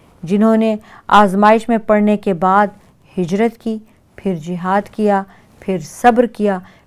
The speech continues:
बेशक आपका रब इन आजमाइशों के बदले इन लोगों के लिए यकीनन बहुत बख्शने वाला, बहुत मेहरबान है, जिस दिन हर इंसान अपनी तरफ से झगड़ता हुआ आएगा और हर, हर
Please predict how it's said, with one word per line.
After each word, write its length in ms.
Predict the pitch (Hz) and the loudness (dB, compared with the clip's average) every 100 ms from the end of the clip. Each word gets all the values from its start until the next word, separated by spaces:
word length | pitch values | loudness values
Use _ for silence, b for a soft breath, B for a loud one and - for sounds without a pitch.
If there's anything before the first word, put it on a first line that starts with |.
| - | -2
बेशक 340 | 208 208 220 208 - | 0 2 -2 -6 -4
आपका 440 | 190 190 190 - 185 | 2 2 0 -4 0
रब 280 | 196 226 - b b b - | 2 2 -2 b b b -6
इन 140 | 208 208 | 0 2
आजमाइशों 600 | 196 175 196 190 220 202 | 2 0 -2 -2 -4 -4
के 120 | 202 | -4
बदले 460 | 180 190 190 196 196 b b - | -2 -2 -2 -4 -6 b b -4
इन 80 | 214 | 0
लोगों 380 | 202 202 196 214 | 4 4 4 0
के 220 | 214 196 | 0 -2
लिए 300 | 185 190 180 185 b b - | 0 -2 -2 -6 b b -6
यकीनन 560 | 185 190 269 285 269 202 | -6 -2 0 2 4 2
बहुत 340 | 175 220 220 | 0 -2 0
बख्शने 380 | 190 196 - 196 | -2 -2 -4 -4
वाला, 400 | 190 185 180 175 b b b 165 | -2 -2 -4 -8 b b b -10
बहुत 400 | 175 - 277 208 | -6 -4 -4 -2
मेहरबान 560 | 196 190 180 180 185 | -2 -4 -4 -4 -4
है, 200 | 180 175 b b b - | -4 -8 b b b -8
जिस 200 | 185 214 | -2 0
दिन 220 | 175 202 180 - - | 0 -2 -4 -6 4
हर 160 | 294 | 4
इंसान 580 | - 208 190 202 190 180 b b b - | 4 -4 -4 -4 -6 -6 b b b -2
अपनी 340 | 254 285 302 | 0 0 -2
तरफ 280 | 269 214 202 | 0 0 0
से 180 | 208 190 | -2 -4
झगड़ता 580 | 147 190 196 240 233 | -4 0 4 4 6
हुआ 260 | 226 202 190 | 4 4 2
आएगा 420 | 175 180 175 170 - b b - | 2 0 -2 -6 -8 b b -2
और 180 | 190 175 | 0 0
हर, 280 | 156 226 | 2 2
हर 280 | 226 220 220 | 4 4 2